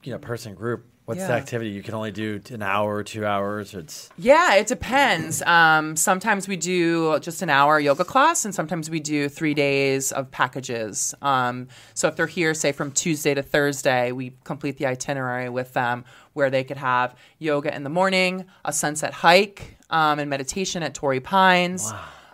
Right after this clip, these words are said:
Speaker 2: Um, lunchtime, kind of acupuncture stations the next day, or some massage. And then the last day, they do a big bang, like, volleyball clinic or surf camp. Um,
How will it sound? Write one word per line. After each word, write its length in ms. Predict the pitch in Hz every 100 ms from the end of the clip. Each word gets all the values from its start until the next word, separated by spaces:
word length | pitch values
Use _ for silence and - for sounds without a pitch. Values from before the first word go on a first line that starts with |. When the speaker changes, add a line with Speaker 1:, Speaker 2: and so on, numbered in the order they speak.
| -
Speaker 2:
Um, 460 | 151 143 135 139
lunchtime, 840 | 139 160 156 - - 190 165 156 156
kind 200 | 170 147
of 100 | 139 -
acupuncture 800 | 180 196 196 180 175 - 175 180
stations 600 | - 190 185 - 175 165
the 80 | 160
next 340 | 180 - -
day, 420 | 180 170 170 165
or 320 | 156 135 127
some 200 | 131 -
massage. 720 | 143 - 151 151 156 156 160 - - - - -
And 180 | 160 156
then 360 | 151 151 151
the 120 | 151 156
last 400 | 147 143 147 -
day, 160 | 151
they 100 | 147
do 180 | 139 143
a 40 | 135
big 240 | 139 135
bang, 280 | 135 131 131
like, 160 | 127
volleyball 480 | 131 123 127 127 123
clinic 280 | - 139 127
or 80 | 120
surf 280 | 131 135 131
camp. 380 | - - - - _ _ _ _
Um, 520 | - 139 131 123 127